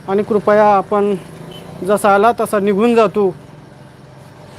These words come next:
आपणा सर्वांसाठी मी परमेश्वराकडे फक्त या नवरात्र उत्सवामध्ये मागणी करतो.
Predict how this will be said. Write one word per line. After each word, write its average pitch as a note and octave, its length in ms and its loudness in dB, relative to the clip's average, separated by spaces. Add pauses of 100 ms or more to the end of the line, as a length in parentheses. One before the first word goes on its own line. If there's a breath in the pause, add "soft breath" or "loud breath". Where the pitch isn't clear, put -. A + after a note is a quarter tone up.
(500)
आपणा F#3+ 280 0
सर्वांसाठी G3 640 2
मी F#3+ 100 2
परमेश्वराकडे F#3 720 0
फक्त F3+ 240 -4
या F#3 140 2
नवरात्र F3+ 400 0
उत्सवामध्ये F3 680 0 (1040)
मागणी F#3+ 360 2
करतो. G#3+ 340 2